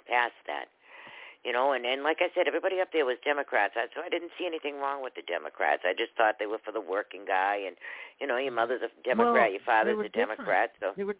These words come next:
Speaker 2: different in the sixties. The Democrats were a, a whole different party in the sixties.
Speaker 1: Yeah,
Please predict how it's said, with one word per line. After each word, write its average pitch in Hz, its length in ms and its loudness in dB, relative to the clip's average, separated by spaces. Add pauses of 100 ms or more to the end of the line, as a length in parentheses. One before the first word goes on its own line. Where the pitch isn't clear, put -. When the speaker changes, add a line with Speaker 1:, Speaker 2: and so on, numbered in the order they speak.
Speaker 2:
different 240 480 -4 (340)
in 170 160 -10
the 151 80 -12 (140)
sixties. 151 500 -8
The 175 80 -20
Democrats 190 540 -2
were 156 80 -2
a, 156 200 -2 (140)
a 151 40 -10
whole 147 240 -6
different 165 300 -10
party 170 320 -4
in 110 80 -8
the 110 80 -14 (120)
sixties. - 400 -16 (800)
Speaker 1:
Yeah, 139 380 2